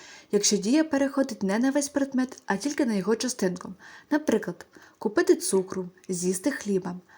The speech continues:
випити води, коли перед дієсловом наявна заперечна частка «не».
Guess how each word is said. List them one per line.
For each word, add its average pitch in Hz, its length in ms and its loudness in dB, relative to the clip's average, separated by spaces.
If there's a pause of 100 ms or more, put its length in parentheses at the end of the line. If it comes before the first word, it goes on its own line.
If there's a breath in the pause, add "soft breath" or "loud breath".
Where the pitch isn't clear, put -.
випити 214 420 2
води, 190 340 2 (500 loud breath)
коли 220 200 8
перед 208 280 6
дієсловом 208 640 4
наявна 247 380 2
заперечна 240 560 0
частка 233 400 -4
«не». 202 220 0